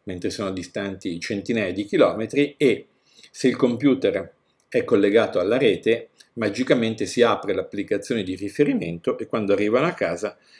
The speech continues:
si ritrovano già pronta questa immagine per essere rielaborata con strumenti più complessi.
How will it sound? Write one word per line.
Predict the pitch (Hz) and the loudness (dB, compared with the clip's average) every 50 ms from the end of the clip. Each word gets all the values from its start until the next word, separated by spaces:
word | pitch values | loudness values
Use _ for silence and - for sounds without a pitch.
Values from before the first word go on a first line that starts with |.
| _ | _
si | _ - - 117 | _ -8 -4 -2
ritrovano | 107 113 113 117 120 113 107 104 95 95 | -2 -2 0 2 2 2 2 2 0 -2
già | 90 101 135 135 | 0 0 0 0
pronta | 139 - 135 123 110 92 87 90 87 - 107 107 - - - _ _ _ - _ _ _ _ _ _ _ _ _ _ _ _ _ _ _ - | 2 2 4 4 4 2 0 -4 -4 -4 -4 -4 -4 -6 -14 _ _ _ -20 _ _ _ _ _ _ _ _ _ _ _ _ _ _ _ 0
questa | - 104 - - - - 104 92 95 92 87 87 92 - | 0 0 0 0 -2 0 0 0 0 0 -2 -6 -8 -4
immagine | - 131 135 127 110 92 85 87 85 101 104 101 98 | -2 0 0 2 0 0 -2 -2 -2 -2 -2 -2 -2
per | 101 - - 90 87 87 90 90 92 - - _ _ _ _ _ _ _ _ _ _ _ - | -2 -2 0 0 0 0 0 -4 -4 -6 -10 _ _ _ _ _ _ _ _ _ _ _ -4
essere | - 110 98 - - 117 101 101 | -2 -2 -2 2 2 4 4 4
rielaborata | 98 101 104 101 98 101 101 107 131 131 113 92 85 - - 104 101 | 4 4 4 4 4 4 4 4 4 4 4 2 0 0 -2 -2 -2
con | - - 107 95 92 92 98 | -2 -4 -4 -4 -2 -4 -6
strumenti | 92 - - 117 113 113 104 90 90 - - | -8 -8 -6 -4 -2 0 -2 -2 -4 -8 -8
più | - 107 | -8 -8
complessi. | 90 - 107 90 87 82 90 87 80 - - - - 95 87 | -6 -6 -6 -6 -6 -6 -8 -8 -8 -10 -12 -12 -12 -14 -14